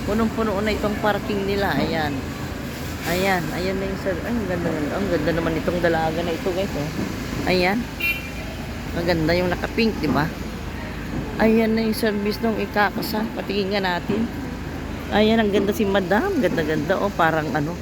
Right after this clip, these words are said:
Parang, ayan si guard. Ayan. Ayan,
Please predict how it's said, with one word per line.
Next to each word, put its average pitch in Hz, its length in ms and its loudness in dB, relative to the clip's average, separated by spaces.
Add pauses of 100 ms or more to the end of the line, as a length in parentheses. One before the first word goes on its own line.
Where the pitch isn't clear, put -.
(560)
Parang, 170 320 2 (160)
ayan 151 240 2
si 143 160 0
guard. 127 240 4 (240)
Ayan. 135 320 4 (2500)
Ayan, 196 400 2